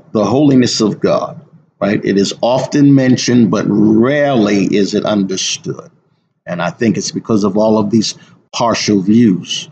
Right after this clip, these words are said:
all of these different concepts and opinions. And sometimes, yes, it sounds good, it sounds deep, but at the end of the day, a lot of times, uh, it tends to be,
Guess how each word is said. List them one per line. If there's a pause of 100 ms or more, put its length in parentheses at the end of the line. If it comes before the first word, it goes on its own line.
all
of
these
different (440)
concepts
and
opinions. (420)
And
sometimes,
yes,
it
sounds
good,
it
sounds
deep, (560)
but
at
the
end
of
the
day, (420)
a
lot
of
times, (440)
uh, (340)
it
tends
to
be,